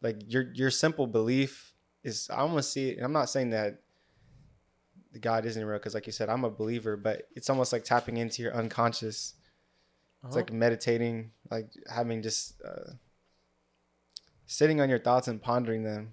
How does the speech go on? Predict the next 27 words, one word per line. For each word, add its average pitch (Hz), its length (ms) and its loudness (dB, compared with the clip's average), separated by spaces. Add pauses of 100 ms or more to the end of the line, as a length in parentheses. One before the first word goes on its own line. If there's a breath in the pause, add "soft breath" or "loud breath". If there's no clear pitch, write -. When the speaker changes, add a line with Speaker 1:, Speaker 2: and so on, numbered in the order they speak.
Speaker 1:
I 117 60 -8
feel 117 140 0
like 113 100 -2
can 110 120 -6
take 117 240 -4
you 113 80 0
a 107 40 0
long 107 200 -2
way, 110 260 2
or 104 80 -4
like 104 140 -8
you're 101 60 -14
saying, 113 220 -6
or 104 260 -4 (240 soft breath)
having 123 260 0
a 117 80 0
conversation 113 640 -2
or 110 40 -4
being 107 200 -4
grateful 110 340 0
for 113 120 -10
the 107 60 -8
things 110 260 -8
in 104 80 -8
your 104 120 -6
life. 107 240 -6
Like, 104 200 -10